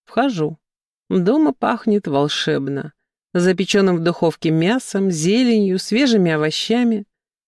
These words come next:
Замираю на пороге, стараясь сдержать слезы. В груди жжет, и я хватаюсь за дверной косяк, чтобы удержать себя от того, чтобы не разрыдаться прямо здесь.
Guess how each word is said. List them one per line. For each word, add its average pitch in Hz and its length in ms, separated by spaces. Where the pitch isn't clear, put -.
Замираю 214 560
на 202 100
пороге, 220 560
стараясь 185 520
сдержать 170 460
слезы. 156 560
В 185 140
груди 254 340
жжет, 226 480
и 220 60
я 214 120
хватаюсь 220 520
за 180 160
дверной 180 400
косяк, 190 500
чтобы 156 340
удержать 190 480
себя 185 320
от 175 120
того, 240 360
чтобы 269 500
не 247 160
разрыдаться 208 720
прямо 185 280
здесь. 165 560